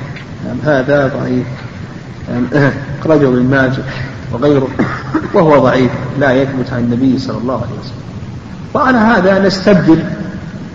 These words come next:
هذه الأشياء التي ذكرها المؤلف رحمه الله بما ثبت عن النبي عليه الصلاة والسلام. فعندنا حديث، حديث ابن عباس في مسلم، وعندنا حديث أم سلمة رضي الله تعالى عنها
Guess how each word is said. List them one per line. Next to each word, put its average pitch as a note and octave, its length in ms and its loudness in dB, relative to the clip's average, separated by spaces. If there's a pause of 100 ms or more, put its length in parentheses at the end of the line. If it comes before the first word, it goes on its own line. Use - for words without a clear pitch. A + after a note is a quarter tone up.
(120)
هذه F3+ 260 4
الأشياء C#3+ 440 2
التي C3+ 260 2
ذكرها C#3 360 2
المؤلف B2+ 440 2
رحمه C3+ 320 2
الله D3+ 220 2 (560)
بما A#3 200 8
ثبت G3 420 6 (320)
عن D#3+ 60 4
النبي C#3+ 460 4
عليه C3+ 240 4
الصلاة A#2 180 -4
والسلام. - 400 -8
فعندنا G3 420 2
حديث، F3+ 360 2 (800)
حديث F3 260 4
ابن D#3 160 2
عباس C#3+ 400 0
في D3 160 4
مسلم، D3 460 2 (840)
وعندنا E3+ 420 4
حديث D3+ 300 2
أم C3 180 4
سلمة C#3 420 2 (480)
رضي C#3+ 240 4
الله C3 440 4
تعالى C3+ 320 2
عنها C#3+ 400 0